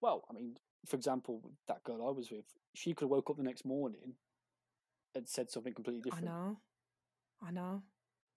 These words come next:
Speaker 1: Which is why at the start I was so, I was genuinely really uncomfortable.
Speaker 2: Mm.
Speaker 1: Um, but I, I took the chance, I took the risk, and I thought,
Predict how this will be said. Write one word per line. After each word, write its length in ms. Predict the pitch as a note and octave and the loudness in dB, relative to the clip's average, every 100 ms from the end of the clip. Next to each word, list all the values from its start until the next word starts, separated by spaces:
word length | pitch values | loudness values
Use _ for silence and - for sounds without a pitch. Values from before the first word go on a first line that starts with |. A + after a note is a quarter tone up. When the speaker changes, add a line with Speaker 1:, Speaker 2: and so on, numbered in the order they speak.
| _ | _
Speaker 1:
Which 180 | D3 - | 4 6
is 120 | C3 | 2
why 380 | A#2+ B2+ A#2+ A#2+ C3+ | 6 8 8 6 2
at 180 | B2+ - | -2 -2
the 100 | B2 | -2
start 320 | - A#2 A#2 | 4 4 4
I 60 | |
was 180 | A#2 A#2 | 0 0
so, 600 | - - B2+ A2+ A#2 B2 - | -2 0 0 2 0 -4 -2
I 40 | |
was 300 | A#2+ B2+ A#2 - - | 0 2 0 -4 -4
genuinely 340 | B2+ B2 A#2 | -2 -2 -2
really 200 | A#2 A#2 | 0 0
uncomfortable. 640 | A2+ A#2 A#2+ - E3+ D#3+ | -2 -6 -6 -2 0 0
Speaker 2:
Mm. 60 | D#3 - - _ - | -4 -14 -20 _ -4
Speaker 1:
Um, 680 | B2 A#2+ A#2 A#2 A2+ G#2+ G#2+ _ - | -2 0 0 -2 -4 -8 -12 _ 6
but 240 | B2+ A#2+ - _ - | 8 6 0 _ 0
I, 40 | C3 | 0
I 20 | |
took 200 | - C3+ | 2 0
the 80 | - | 2
chance, 340 | B2 B2 B2 | 2 0 -2
I 20 | |
took 160 | A#2 D#3 | 0 2
the 80 | B2 | 4
risk, 280 | A#2 - B2+ | 4 2 0
and 80 | |
I 40 | A#2 | 0
thought, 300 | - A#2+ | 2 2